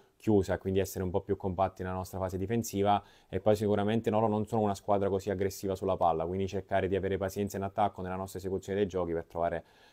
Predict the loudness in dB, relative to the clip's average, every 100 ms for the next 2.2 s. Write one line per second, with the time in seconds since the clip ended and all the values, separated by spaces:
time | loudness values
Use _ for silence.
0 | _ 4 6 6 4 2 2 2 0 2
1 | 0 -2 -2 -4 -2 -2 0 -2 -4 -6
2 | -10 _